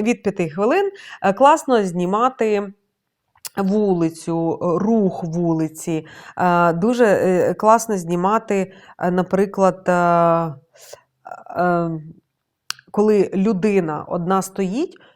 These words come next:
а натовп рухається. Ви, я впевнена, бачили такі відео, це теж знято на таймлапс. А, що таке гіперлапс? Гіперлапс — це архітектуру зазвичай знімають,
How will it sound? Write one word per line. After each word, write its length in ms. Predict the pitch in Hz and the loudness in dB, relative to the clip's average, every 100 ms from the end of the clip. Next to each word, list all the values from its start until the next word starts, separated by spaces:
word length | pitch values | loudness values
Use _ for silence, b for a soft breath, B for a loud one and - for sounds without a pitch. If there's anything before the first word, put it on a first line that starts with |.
| B B B _ _ - | B B B _ _ -4
а 120 | 196 | 0
натовп 640 | 214 262 247 190 - - | 2 2 0 -6 -10 -10
рухається. 800 | 190 196 226 - 180 160 156 165 | -6 -4 -4 -2 -2 -2 -4 -8
Ви, 240 | 151 190 196 | -4 -2 -2
я 140 | 208 | -2
впевнена, 540 | 202 - 220 196 170 | -4 0 0 2 -4
бачили 460 | 165 175 175 170 165 | 0 0 0 -4 -6
такі 280 | 160 - 185 | -6 -10 -6
відео, 320 | 226 320 262 | -4 -2 -2
це 140 | - | -2
теж 240 | - 214 240 | -6 -4 -4
знято 380 | 185 175 220 190 | -4 -6 -6 -6
на 120 | 180 | -6
таймлапс. 640 | 202 190 175 143 - - B B B B - | -4 -4 -4 -6 -8 -20 B B B B -8
А, 240 | 196 185 - | -4 -4 -4
що 200 | - 311 | -4 -4
таке 220 | 339 302 | -2 -4
гіперлапс? 800 | 220 233 - 185 156 139 135 - | -2 -4 -2 -4 -2 -4 -6 -8
Гіперлапс — 760 | 165 214 285 349 254 185 - | -4 -4 -2 -2 0 0 -2
це 140 | - 185 | -2 -2
архітектуру 640 | 180 226 233 - 370 349 | -2 -10 -12 -4 -2 -2
зазвичай 480 | 202 185 190 202 175 | -4 -6 -6 -6 -4
знімають, 500 | 175 170 160 156 | -4 -4 -4 -4